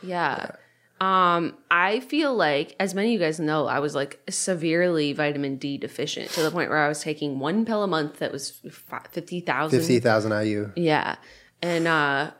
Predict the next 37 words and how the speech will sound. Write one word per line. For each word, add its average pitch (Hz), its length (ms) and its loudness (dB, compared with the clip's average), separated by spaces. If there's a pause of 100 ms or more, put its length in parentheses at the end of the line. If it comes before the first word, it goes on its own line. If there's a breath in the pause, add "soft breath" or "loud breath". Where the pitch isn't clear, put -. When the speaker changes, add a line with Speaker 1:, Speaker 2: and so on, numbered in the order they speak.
(100)
Speaker 1:
I 175 100 -2
know 214 100 2
people, 202 360 0
other 185 160 0
people 165 240 -2
have 139 140 -2
tweeted 151 260 -2
at - 120 -4
me 143 120 -2
too 165 240 -6
that 139 140 -6
they've 131 180 -4
recently 135 380 -6
got - 180 -6
diagnosed - 460 -6
with - 80 -12
that - 140 -10
same - 180 -8
thing. 139 300 -4
Speaker 2:
Yeah. 113 160 4
Speaker 1:
But, - 140 -2
like, 156 320 -2 (520 soft breath)
being 269 280 8
able 233 280 4
to 226 140 0
go 175 480 4
outside 160 760 -2 (200)
th-, 170 220 -8
in 180 140 0
a 160 260 2 (100)
place 160 400 -2
that, 156 200 0
like, 127 440 -4
makes 160 380 -2
you 151 80 -2
happy 165 460 -4
is - 400 -8